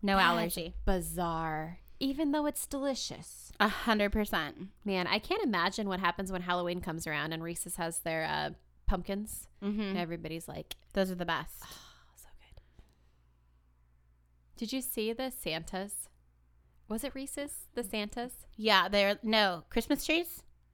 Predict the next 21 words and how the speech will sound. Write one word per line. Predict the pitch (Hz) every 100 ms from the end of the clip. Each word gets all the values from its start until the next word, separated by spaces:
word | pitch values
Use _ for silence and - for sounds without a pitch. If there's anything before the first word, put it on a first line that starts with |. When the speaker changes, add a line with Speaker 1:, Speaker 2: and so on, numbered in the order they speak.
| _ _ _ _
Speaker 1:
Santas. | - 202 180 170 185 -
Speaker 2:
I | 220
think | 247
it |
was | 285
the | 302
Santas. | - 285 302 - - - - - -
Speaker 1:
They | 214
look | 202
like | 202 202
penises? | 202 202 - 262 269
Speaker 2:
Yeah. | - 226 180 196 - -
Speaker 1:
Uh-huh. | 240 233 208 226 -
Speaker 2:
Uh, | 285 285 -
<laughs> |
it's | - 220 - -
so | - -
great. | - - -
Speaker 1:
<laughs> | - -
Yeah. | 220 330 294 226 151 202 807 855 - 622
<laughs> | -